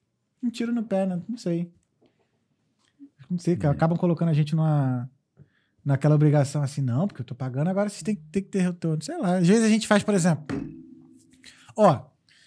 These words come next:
Speaker 1: eu fiz um teste que minha conta do, do Facebook tá, ó, pra você ver, minha conta do Facebook tá bloqueada. Eu não consigo fazer ads nenhum.
Speaker 2: Hum.
Speaker 1: Aí eu coloquei o Pupilinho como administrador da, da fanpage do, do Facebook e fiz o ads na, na conta dele.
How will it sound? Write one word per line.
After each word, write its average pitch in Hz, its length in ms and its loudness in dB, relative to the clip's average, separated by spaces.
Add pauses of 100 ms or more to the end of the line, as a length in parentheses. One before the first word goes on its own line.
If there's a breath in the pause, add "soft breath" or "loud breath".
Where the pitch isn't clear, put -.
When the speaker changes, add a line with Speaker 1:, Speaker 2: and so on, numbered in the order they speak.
(220 soft breath)
Speaker 1:
eu 151 80 -2
fiz 220 200 -2
um 233 100 0
teste 190 320 4
que - 80 -6
minha 170 140 4
conta 165 280 0
do, 156 120 0
do 143 240 -6
Facebook 147 480 -2
tá, 147 1160 0
ó, 151 240 0
pra 131 120 -10
você 131 120 -4
ver, 107 120 -6
minha 120 100 -2
conta 151 220 -4
do 147 60 -8
Facebook 147 420 -4
tá 165 80 -4
bloqueada. 147 640 -4
Eu 117 40 -8
não 120 80 -4
consigo 139 300 -6
fazer 143 280 -2
ads 143 200 0
nenhum. 156 300 2 (360)
Speaker 2:
Hum. 87 220 -10 (500 loud breath)
Speaker 1:
Aí 151 200 4
eu 180 80 4
coloquei 190 400 0
o 214 80 0
Pupilinho 190 420 2
como 180 220 2
administrador 165 640 2
da, 208 120 4
da 185 140 2
fanpage 156 540 0
do, 135 500 0
do 120 80 -6
Facebook 135 580 -4
e 165 60 -8
fiz 185 180 0
o 175 80 2
ads 175 260 2
na, 185 220 0
na 165 120 -2
conta 165 240 -4
dele. 120 340 -8